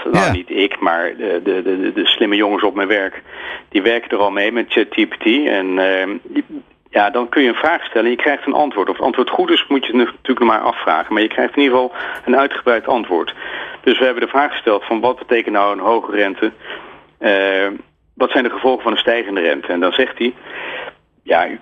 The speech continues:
Speaker 1: je, je maakt hem persoonlijk, hè? Je gaat over hij of zij praten. Het is gewoon een machine natuurlijk.
Speaker 2: Ja, ja.
Speaker 1: Ja,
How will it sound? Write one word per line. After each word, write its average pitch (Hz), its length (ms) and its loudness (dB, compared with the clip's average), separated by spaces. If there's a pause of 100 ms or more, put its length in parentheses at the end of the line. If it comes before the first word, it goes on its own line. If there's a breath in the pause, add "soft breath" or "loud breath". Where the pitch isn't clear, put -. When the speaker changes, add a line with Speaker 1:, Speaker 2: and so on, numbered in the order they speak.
(240)
Speaker 1:
je, 135 400 0
je 113 80 4
maakt 104 180 2
hem 101 100 -8
persoonlijk, 113 460 0
hè? 107 60 2
Je 110 160 2
gaat 98 200 -2
over 92 200 0
hij 101 180 2
of 87 100 -2
zij 117 220 2
praten. 87 420 -2
Het 90 80 -4
is - 120 -2
gewoon 87 180 0
een 78 60 -2
machine 85 340 2
natuurlijk. 82 480 0
Speaker 2:
Ja, 131 340 4
ja. 110 240 2 (120)
Speaker 1:
Ja, 107 400 2